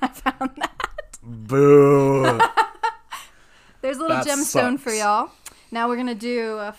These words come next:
Speaker 1: a coin flip for who gets
Speaker 2: Yeah,
Speaker 1: to
Speaker 2: this is something,
Speaker 1: choose.
Speaker 2: this is the way we decided we're gonna try to do this from now on, 'cause me and Ariel keep having debates on what movie we think we should do next.
Speaker 1: Yeah, Ryan keeps saying movies like Howard the Duck,
Speaker 2: <laughs>
Speaker 1: and I say more fun movies.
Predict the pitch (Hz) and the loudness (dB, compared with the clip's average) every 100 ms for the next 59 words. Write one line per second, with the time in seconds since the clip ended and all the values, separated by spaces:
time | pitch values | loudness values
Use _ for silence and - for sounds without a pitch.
0 | - 220 220 269 277 247 208 180 - 214 | -16 -16 -12 -10 -8 -8 -10 -12 -12 -12
1 | 208 202 226 208 196 196 190 - - - | -12 -12 -10 -8 -8 -10 -10 -10 -16 -12
2 | 135 147 113 143 233 226 147 131 - 147 | -4 -2 -2 -4 -2 -2 -4 -6 -6 -8
3 | 151 139 147 147 139 120 139 127 123 117 | -8 -4 0 0 0 -4 -4 -4 -4 -8
4 | 113 110 117 107 107 104 - 104 104 101 | -10 -8 -8 -10 -12 -14 -14 -14 -12 -14
5 | 113 110 135 135 131 120 - 131 127 123 | -14 -8 -4 -2 -2 -2 -6 -6 -6 -6
6 | 113 110 117 110 - - - - - - | -8 -8 -8 -8 -10 -16 -18 -20 -20 -10
7 | 123 120 123 120 117 110 107 117 110 - | -4 -4 -2 -4 -4 -8 -8 -10 -10 -12
8 | 110 113 107 107 - - 226 214 220 233 | -10 -10 -8 -10 -12 -8 -6 -2 -2 -2
9 | 254 233 240 220 214 202 196 208 - 226 | -8 -10 -8 -6 -8 -8 -10 -10 -4 -4
10 | 220 208 254 226 202 - - - - - | -4 -2 2 4 2 -6 -16 -20 -16 -16
11 | - - - 170 208 208 247 233 214 214 | -12 -12 -10 -8 -4 -4 -4 -6 -6 -8
12 | 202 214 208 190 190 202 214 | -6 -6 -6 -8 -12 -12 -14